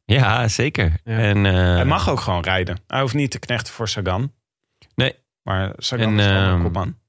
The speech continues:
Speaker 1: ja, ze hebben, ze hebben Akki zelfs thuis gelaten.
Speaker 2: Ja.
Speaker 1: Dus, eh, dan, dan heb, heeft hij wel bijna een hele ploeg tot zijn
Speaker 2: Ja,
Speaker 1: beschikking.
Speaker 2: en ik denk, dus het is wel...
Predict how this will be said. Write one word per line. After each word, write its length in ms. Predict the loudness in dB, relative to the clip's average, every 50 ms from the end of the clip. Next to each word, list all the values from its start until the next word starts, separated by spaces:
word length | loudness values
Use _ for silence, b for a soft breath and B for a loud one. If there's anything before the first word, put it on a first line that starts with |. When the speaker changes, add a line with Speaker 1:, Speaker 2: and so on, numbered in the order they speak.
| _ _
Speaker 1:
ja, 240 | -2 -2 -2 -2 -4 -6
ze 120 | -2 -2
hebben, 500 | 0 2 2 2 4 4 4 2 2 2 0
ze 40 |
hebben 200 | 0 0 0 0
Akki 260 | -2 -2 -2 -2 -4 -2
zelfs 220 | -2 -2 -2 -2
thuis 260 | -2 -2 -2 -2 -2
gelaten. 460 | -4 -4 -4 -4 -2 -2 -2 -4 -4 -6 _ -6
Speaker 2:
Ja. 320 | -4 -2 -2 -2 -4 -6 -12 _ _ _
Speaker 1:
Dus, 300 | -2 -2 0 0 0 0
eh, 400 | 2 2 2 2 2 2 0 0 -2
dan, 420 | 0 0 0 2 2 2 0 0 0
dan 260 | 0 2 2 2 0 -4 _ -20 -20 _
heb, 220 | 0 0 0 0 0 0
heeft 260 | 0 2 2 2 2
hij 100 | 0 0
wel 240 | 2 4 2 2 2 0 -4 -6 -8
bijna 380 | -4 -2 -2 0 2 0 2 2
een 60 | 4
hele 200 | 4 4 2 2
ploeg 180 | 0 -2 -4 -2
tot 140 | -4 -4
zijn 120 | -2 -2 -2
Speaker 2:
Ja, 40 | 0
Speaker 1:
beschikking. 320 | 0 -2 0 0 0 0 0
Speaker 2:
en 80 | -2
ik 60 | -2 -2
denk, 100 | 0 -2
dus 80 | 0 0
het 160 | 0 0 0
is 140 | 0 0 2
wel... 300 | 2 2 2 0 -2